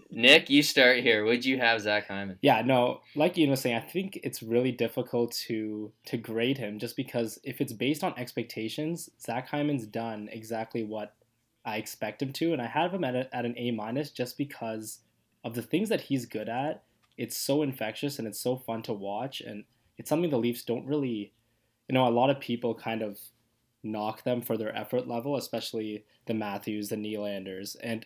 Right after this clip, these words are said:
Speaker 3: to see Zach Hyman going out there, and he's kind of the guy that looks like he really wants to win as much as every single Leafs fan. So, I mean, like you said, the stuff that he's good at, he's, he's good at getting in first in the forecheck. He's always winning battles.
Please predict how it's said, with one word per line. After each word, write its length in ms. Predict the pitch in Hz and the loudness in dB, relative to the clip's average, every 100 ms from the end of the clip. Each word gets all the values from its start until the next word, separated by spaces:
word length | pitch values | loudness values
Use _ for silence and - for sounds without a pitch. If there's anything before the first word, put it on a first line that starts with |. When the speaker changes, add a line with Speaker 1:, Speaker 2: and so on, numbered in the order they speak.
| _ | _
Speaker 3:
to 120 | - - | -8 -4
see 200 | 170 180 | 0 0
Zach 320 | 117 117 120 | 0 -2 -4
Hyman 360 | 113 113 113 | -4 -2 -4
going 260 | 107 110 107 | -4 -4 -4
out 220 | 104 107 | -6 -4
there, 160 | 135 127 | -2 -2
and 180 | 107 101 _ _ _ | -4 -10 _ _ _
he's 140 | - | -10
kind 180 | - 160 | 0 4
of 40 | |
the 80 | 143 | 4
guy 260 | 117 113 117 | 4 2 2
that 240 | 110 101 _ _ _ _ | 0 -4 _ _ _ _
looks 260 | 110 113 - | -4 -2 0
like 100 | 117 | -2
he 120 | 120 | -4
really 400 | 101 113 113 117 | -4 -2 2 2
wants 300 | 110 110 110 | 0 -4 -4
to 100 | - | -6
win 300 | 98 104 123 | -6 -4 -4
as 160 | 107 113 | -4 -6
much 200 | 110 117 | -6 -6
as 100 | 104 | -6
every 240 | 107 113 | -4 -6
single 300 | - 107 104 | -6 -6 -6
Leafs 260 | 98 101 - | -6 -8 -4
fan. 320 | 139 143 156 | -2 -2 -4
So, 320 | - 113 104 - - - - 120 | -4 -4 -4 -14 -20 -20 -10 0
I 80 | |
mean, 260 | 120 120 120 - _ 147 | 2 2 -2 -12 _ 4
like 180 | 139 | 4
you 60 | 143 | 4
said, 240 | - 120 | 4 2
the 80 | 113 | 2
stuff 300 | - 117 113 | 0 -2 0
that 140 | 117 113 | -4 -4
he's 140 | 104 | -4
good 180 | 117 117 | 0 0
at, 180 | 101 98 | -2 -6
he's, 340 | 107 101 - _ | -8 -8 -10 _
he's 180 | 113 107 | -10 -4
good 180 | 117 110 | -4 -2
at 120 | 104 | -4
getting 240 | 110 107 | -6 -4
in 160 | 107 104 | -6 -6
first 280 | - 113 - | -4 -4 -4
in 40 | |
the 80 | 107 | -8
forecheck. 480 | - 110 107 113 107 | -4 -6 -4 -6 -6
He's 140 | 110 | -8
always 340 | - 117 120 107 | -2 2 2 0
winning 300 | 110 110 101 | -6 -6 -6
battles. 520 | 101 104 101 104 | -8 -6 -6 -8